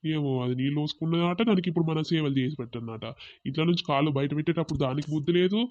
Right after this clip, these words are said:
మరి దీనికి ఏమైతాంది? ఊ అంటే ఆ అంటే దాని పేరు తీసి నా దగ్గర లొల్లి పెట్టుకుంటాంది నట్టిగా. ఆ, నట్టిగా నాకు కోపం తెప్పిస్తాంది. ఎందుకు మరి దీనికి దాని మీద మనసు కొట్టుకుంటాంది అర్థమైతలేదు. అప్పుడు నేను హాస్పిటల్ ఉన్నప్పుడేమో దాని మీకు బాగానే ఒర్రిందేమో,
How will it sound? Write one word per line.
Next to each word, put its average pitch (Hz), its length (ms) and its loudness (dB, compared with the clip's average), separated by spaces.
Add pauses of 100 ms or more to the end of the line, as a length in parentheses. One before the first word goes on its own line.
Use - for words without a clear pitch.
(320)
మరి 165 280 4
దీనికి 170 300 2
ఏమైతాంది? 196 680 4 (280)
ఊ 175 140 4
అంటే 170 220 2
ఆ 165 60 4
అంటే 160 340 2
దాని 151 280 0
పేరు 151 180 2
తీసి 147 380 -2
నా 139 120 0
దగ్గర 143 200 0
లొల్లి 139 220 0
పెట్టుకుంటాంది 135 560 -4
నట్టిగా. 123 380 -2 (320)
ఆ, 175 140 2
నట్టిగా 170 420 0
నాకు 170 400 2
కోపం 160 280 2
తెప్పిస్తాంది. 147 840 -2 (360)
ఎందుకు 175 320 2
మరి 180 140 4
దీనికి 170 520 2
దాని 165 180 2
మీద 165 100 2
మనసు 156 300 -2
కొట్టుకుంటాంది 147 760 -2
అర్థమైతలేదు. 135 800 0 (320)
అప్పుడు 143 240 -2
నేను 143 200 2
హాస్పిటల్ 156 440 0
ఉన్నప్పుడేమో 165 560 2
దాని 156 200 0
మీకు 156 160 -2
బాగానే 156 340 2
ఒర్రిందేమో, 156 600 0